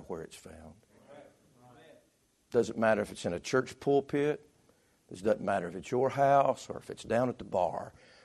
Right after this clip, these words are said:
Perversion is perversion. And God says, "I tell you what you need to do.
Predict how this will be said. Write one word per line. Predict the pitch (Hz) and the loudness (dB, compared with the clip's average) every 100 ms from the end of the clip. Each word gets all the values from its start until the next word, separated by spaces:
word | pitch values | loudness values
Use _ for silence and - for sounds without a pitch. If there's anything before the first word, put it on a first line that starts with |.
| _ | _
Perversion | - 101 92 107 104 98 92 | -6 -4 2 2 2 -2 -8
is | 87 | -10
perversion. | - 85 90 85 80 - - - - | -12 -10 -6 -6 -8 -14 -20 -20 -8
And | - 101 | -6 -2
God | 107 113 117 | 6 6 6
says, | - 110 90 | 2 -2 -2
"I | 82 | -6
tell | 107 | -2
you | 110 | 0
what | 117 | 0
you | 123 | -2
need | 123 127 | -4 -4
to | |
do. | 127 175 131 | 0 0 0